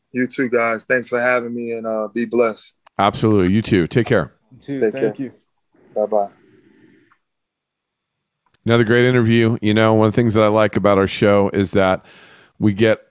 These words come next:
Speaker 2: a lot of people on the show that seem to get it. You know what I mean?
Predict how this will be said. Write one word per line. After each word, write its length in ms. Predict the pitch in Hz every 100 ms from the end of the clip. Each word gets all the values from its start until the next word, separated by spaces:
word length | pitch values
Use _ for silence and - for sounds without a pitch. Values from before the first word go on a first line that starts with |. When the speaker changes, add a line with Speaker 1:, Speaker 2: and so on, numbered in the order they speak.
| -
Speaker 2:
a 60 |
lot 240 | 101 104 110
of 80 | 98
people 340 | 110 104 101
on 140 | 98
the 60 | 98
show 360 | - 107 98 95
that 180 | 92 -
seem 280 | - 98 90
to 100 | 85
get 260 | 92 92
it. 160 | 92 - _ _ -
You 100 | 101
know 60 |
what 100 | 101
I 60 | 104
mean? 340 | 101 104 107